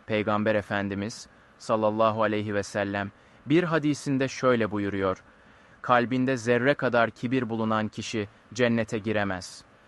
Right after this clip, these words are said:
Müslim, İman, yüz kırk yedi. Ne kadar güçlü, ne kadar başarılı,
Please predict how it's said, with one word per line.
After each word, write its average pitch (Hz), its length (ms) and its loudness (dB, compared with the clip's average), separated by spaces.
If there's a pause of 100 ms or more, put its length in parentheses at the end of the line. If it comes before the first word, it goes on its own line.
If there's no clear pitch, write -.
(160)
Müslim, 127 520 0 (320)
İman, 131 480 2 (200)
yüz 120 180 -2
kırk - 260 -6
yedi. 104 420 -4 (560)
Ne 139 100 2
kadar 139 320 4
güçlü, 127 580 -2 (100)
ne 131 120 0
kadar 127 360 2
başarılı, 120 640 0